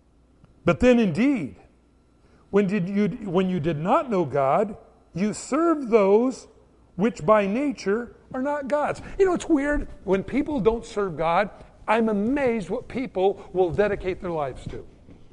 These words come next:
Sometimes great humanitarian things. Sometimes to make as much money as I can. But none of those things in the end will save an individual. He's saying, before you came to God, you served the gods of this world.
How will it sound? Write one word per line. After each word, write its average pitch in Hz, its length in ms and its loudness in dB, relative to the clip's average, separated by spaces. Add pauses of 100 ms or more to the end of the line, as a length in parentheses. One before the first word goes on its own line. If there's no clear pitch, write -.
(320)
Sometimes 247 480 -2
great 220 300 -2
humanitarian 240 800 -10
things. - 400 -18 (680)
Sometimes 285 640 4
to 233 100 8
make 247 220 4
as 165 120 0
much 285 280 -2
money 302 340 -4
as 247 160 -8
I 240 180 -6
can. 214 340 -12 (200)
But 294 160 -4
none 262 300 -2
of 339 140 -2
those 285 260 -4
things 180 480 -4 (220)
in 208 160 0
the 214 160 -2
end 196 340 -2
will 202 100 -6
save 196 300 -4
an 190 80 -6
individual. 180 720 -6 (1500)
He's 240 140 -2
saying, 233 680 -2 (280)
before 311 420 4
you 277 160 0
came 226 300 -6
to 214 60 -4
God, 247 540 -8 (840)
you 233 200 2
served 302 320 0
the 277 80 0
gods 247 320 2
of 233 100 -2
this 233 240 -6
world. 285 480 -4